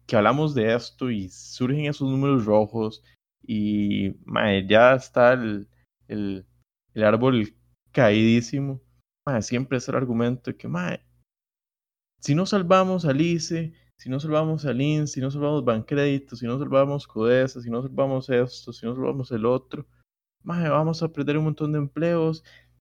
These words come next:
y esos empleados, ¿qué van a hacer? Ma, se van a quedar sin trabajo, etcétera, etcétera.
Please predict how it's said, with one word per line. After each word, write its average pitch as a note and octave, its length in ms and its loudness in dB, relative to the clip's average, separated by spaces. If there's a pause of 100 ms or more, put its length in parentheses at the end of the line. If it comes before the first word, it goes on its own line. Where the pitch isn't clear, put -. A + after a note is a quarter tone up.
y C3 260 2
esos C3 240 0
empleados, C3+ 480 -2
¿qué B2+ 120 -4
van C3 160 0
a B2+ 60 -2
hacer? E3 400 -2 (300)
Ma, B2+ 160 -8
se - 120 -10
van B2+ 100 -4
a - 40 -20
quedar B2+ 200 -8
sin B2+ 180 -12
trabajo, D#3 640 -4 (360)
etcétera, A#2+ 480 -8
etcétera. C3+ 520 -4